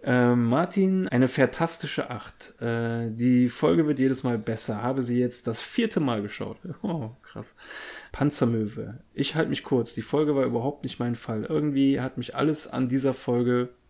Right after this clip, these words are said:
drei von zehn Orga-, Orgasmobolde. Also ich glaub, da fehlt ein, ein Stück von dem, was du noch schreiben wolltest. Gasopasop fehlt. Dieses Mal kein Roman.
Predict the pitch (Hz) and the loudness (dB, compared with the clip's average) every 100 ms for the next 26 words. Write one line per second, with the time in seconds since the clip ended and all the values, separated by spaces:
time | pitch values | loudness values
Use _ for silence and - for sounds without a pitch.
0 | _ - 117 - 135 - 143 143 139 139 | _ -4 -4 -2 -4 0 0 0 -2 -4
1 | 143 - 131 139 147 131 113 113 107 123 | -4 -6 -4 -4 -2 -2 0 -2 -2 -6
2 | 113 113 117 135 131 131 127 120 - 135 | -8 -6 -4 -4 0 0 0 0 2 2
3 | 120 113 110 - _ 113 110 - 117 - | 0 -6 -8 -16 _ -16 -14 -8 -8 -6
4 | 113 107 110 107 - 110 - 113 110 104 | -6 -4 -6 -8 -10 -12 -8 -6 -4 -6
5 | 104 - - - - - _ _ - _ | -10 -16 -20 -18 -16 -18 _ _ -20 _
6 | - 110 123 127 143 143 113 107 - 110 | -12 2 4 6 2 2 0 -2 -4 -4
7 | 104 - 151 170 170 147 139 135 135 131 | -4 -4 -2 0 0 2 2 2 2 4
8 | 117 113 107 107 | 2 2 0 -6